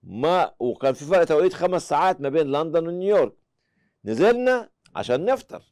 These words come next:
يعني احنا صمنا يوم ونص تقريبا، او يوم وربع، دي نمرة واحد. نمرة اتنين، لما افطرنا قررنا اننا نرتب نفسنا علشان الم-، اللقاء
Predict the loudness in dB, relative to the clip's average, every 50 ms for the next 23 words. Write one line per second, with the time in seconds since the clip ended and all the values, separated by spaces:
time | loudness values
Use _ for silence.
0 | _ _ _ -12 -10 -10 -10 -10 -12 -10 -8 -8 -8 -6 -4 -4 -4 -4 -6 -8
1 | -10 -6 -4 -4 -2 -2 -2 -4 -4 -4 -6 -8 -12 -12 -12 -10 -10 -12 -12 -16
2 | -18 _ -10 -8 -6 -4 -2 -2 -2 0 -2 -2 -2 -2 -4 -10 _ _ _ _
3 | _ _ -14 -12 -12 -10 -8 -6 -6 -8 -8 -12 _ _ _ _ _ _ _ _
4 | _ _ _ _ -10 -6 -4 -4 -6 -6 -6 -8 -6 -4 -4 -4 -4 -4 -4 -6
5 | -6 -6 -4 -2 -2 -2 -2 -2 -4 -6 -6 -8 -12 _ _ _ _ _ _ _
6 | _ -2 -2 -2 2 2 2 2 2 0 -2 -2 -2 -2 -4 -6 -6 -6 -4 -4
7 | -2 0 0 0 -2 -4 -6 _ _ _ _ -20 -16 -12 -8 -8 -4 -2 0 0
8 | 0 -2 _ -6 -6 -6 -6 -8 -10 -10 -12 -8 -4 -2 -2 -2 -2 -4 -4 -4
9 | -4 -6 -8 -8 -8 -10 -10 -8 -6 -4 -4 -4 -4 -6 -8 -10 -12 -14 -14 -12
10 | -12 -10 -10 -10 -6 -2 2 4 4 4 2 0